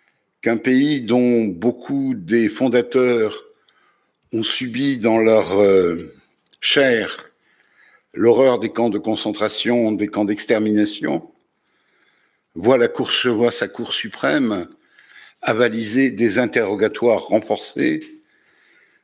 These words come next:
avec, euh, un formulaire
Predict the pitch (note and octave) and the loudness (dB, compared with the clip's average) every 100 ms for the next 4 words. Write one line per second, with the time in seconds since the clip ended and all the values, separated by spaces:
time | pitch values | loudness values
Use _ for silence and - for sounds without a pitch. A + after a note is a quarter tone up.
0 | _ - A2 B2 A#2+ - G#2 G2+ F#2+ F2+ | _ -4 0 0 0 0 4 4 4 2
1 | F2 F#2+ F#2 F2+ A#2+ A#2+ A#2+ G2+ F2 G2 | -4 -6 -8 -2 0 2 0 0 -2 -4
2 | - | -6